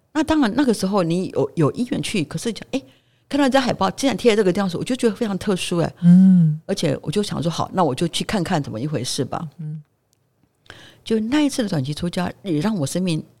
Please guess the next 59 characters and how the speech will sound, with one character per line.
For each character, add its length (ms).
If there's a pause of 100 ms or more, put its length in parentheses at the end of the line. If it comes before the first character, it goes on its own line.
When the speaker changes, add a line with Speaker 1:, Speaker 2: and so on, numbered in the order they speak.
(160)
Speaker 1:
我 80
想 200
应 80
该 140
是 220
种 240
下 140
一 80
个 100
非 220
常 180
大 160
的 100
善， 300 (380)
善 280
的 180
因 180
在 140
里 120
头 240
了， 140
Speaker 2:
嗯， 100 (160)
Speaker 1:
吼。 100
Speaker 2:
嗯。 220 (220)
Speaker 1:
就 120
是 80
他 140
的 100
生 240
活 120
非 220
常 140
的 100
简 280 (100)
单。 380
Speaker 2:
嗯。 720
Speaker 1:
然 100
后 200
我 180
一 40
直 100
印 160
象 180
中 160
很 140
深 240
刻， 200
就 120
是 160
穿 200
的 100
短 180 (120)
褂， 280
穿 140
的 80
中 260
褂， 200
吼。 160
Speaker 2:
是。 360